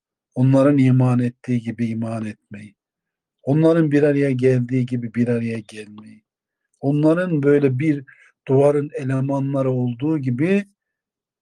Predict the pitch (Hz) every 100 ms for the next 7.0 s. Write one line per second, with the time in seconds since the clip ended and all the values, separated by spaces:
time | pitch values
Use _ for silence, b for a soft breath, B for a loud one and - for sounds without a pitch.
0 | _ _ _ - 135 160 135 120 - 139
1 | 127 110 107 131 127 113 101 98 95 -
2 | 156 - 104 104 92 90 - - 64 65
3 | - - _ _ _ _ b b b _
4 | 143 180 180 135 - 156 135 139 143 135
5 | 127 117 123 117 - - 107 104 107 101
6 | - _ _ _ _ - 123 - - -